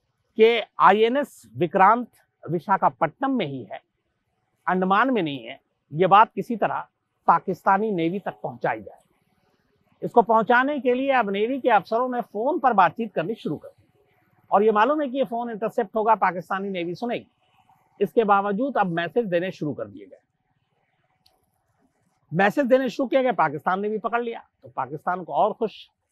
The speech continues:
कि चलो आईएनएस विक्रांत वहीं पे है। लेकिन बात इतनी ही नहीं थी, अब ये भी था कि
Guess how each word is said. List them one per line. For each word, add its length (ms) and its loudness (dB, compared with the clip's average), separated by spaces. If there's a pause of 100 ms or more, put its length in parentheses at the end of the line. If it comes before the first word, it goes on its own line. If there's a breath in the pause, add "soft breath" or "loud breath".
(200)
कि 60 -6
चलो 200 2
आईएनएस 360 2
विक्रांत 420 -2 (280)
वहीं 240 0
पे 80 -6
है। 120 -8 (800)
लेकिन 220 0
बात 240 4
इतनी 220 -6
ही 80 -6
नहीं 160 -4
थी, 120 -16
अब 180 -2
ये 100 -2
भी 120 -6
था 180 -2
कि 140 -8